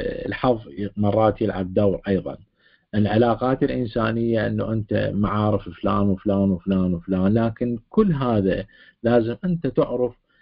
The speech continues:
تخلي وضع الأمور التي لها الأولوية أولا، يعني شنو الأهم في حياتك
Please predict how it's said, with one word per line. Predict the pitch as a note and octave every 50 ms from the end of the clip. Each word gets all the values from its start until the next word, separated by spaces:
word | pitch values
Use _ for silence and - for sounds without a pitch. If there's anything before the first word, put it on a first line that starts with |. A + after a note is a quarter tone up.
| _ _ _ - G#2 -
تخلي | - - C3+ C3 B2 A2+
وضع | A2 C#3 E3 D#3+ - C3
الأمور | B2+ A#2+ B2 B2 B2 B2+ B2 A#2
التي | G#2+ G#2 G#2 G2 - - G#2+
لها | A2 A#2+ A2 A2 G2+
الأولوية | - - F2 F#2+ F#2+ F#2+ G2+ A#2+ C3+ B2+ A#2 F#2+
أولا، | F2+ F#2+ F2+ E2+ D#2 C#2+ C#2
يعني | D2+ F2 F2+ E2 F#2 G#2 G#2+
شنو | - - F3 F3 E3+
الأهم | E3 - B2+ G#2 - C#3+ D#3+ D#3+ D3+
في | - - C3 A2
حياتك | - - A#2 A2+ G2+ F2+ F2+ - - F2 G2+ G#2+